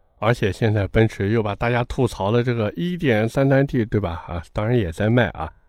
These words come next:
但是新增的一个二点零T版本，对不对？那这槽点是不是一下就没了？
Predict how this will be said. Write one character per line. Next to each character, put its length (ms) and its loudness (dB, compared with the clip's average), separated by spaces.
但 120 0
是 220 -2
新 260 4
增 200 6
的 100 4
一 60 -2
个 100 -4
二 160 0
点 160 0
零 160 -2
T 180 -2
版 220 -4
本， 140 -8
对 160 2
不 100 0
对？ 180 6
那 120 2
这 120 2
槽 240 -4
点 160 2
是 100 -6
不 100 -6
是 100 0
一 60 0
下 200 -2
就 160 2
没 160 -2
了？ 200 -6